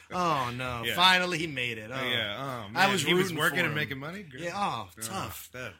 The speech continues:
Speaker 1: Um,
Speaker 2: blows.
Speaker 1: Brad Pitt. Good old Brad.
Speaker 2: Brad Pitt.
Speaker 1: Uh, Matt Damon.
Speaker 2: Matt Damon.
Speaker 1: Damon playing the, really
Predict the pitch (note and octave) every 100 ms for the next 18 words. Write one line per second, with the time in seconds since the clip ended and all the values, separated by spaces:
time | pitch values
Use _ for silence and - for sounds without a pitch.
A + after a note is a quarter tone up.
0 | - G#2 B2 B2 A#2+ A#2 - - - -
1 | - _ D#3 D3+ C3+ E3 F#3+ _ _ _
2 | _ _ _ _ _ _ C3+ B2+ B2 G2+
3 | B2 C3+ A#2 B2+ C3 - A#2 F2+ A#2+ A#2
4 | A#2 C3 D3 C#3 A#2+ D#3+ E3 F#3+ F#3 G#2
5 | G#2+ - B2 B2 G#2 E2 D#2+ _ C3 F3+
6 | F3+ C#3 D#3+ D#3+ D#3+ D#3 D3 D3 - _
7 | C#3+ F3+ C4+ G#3+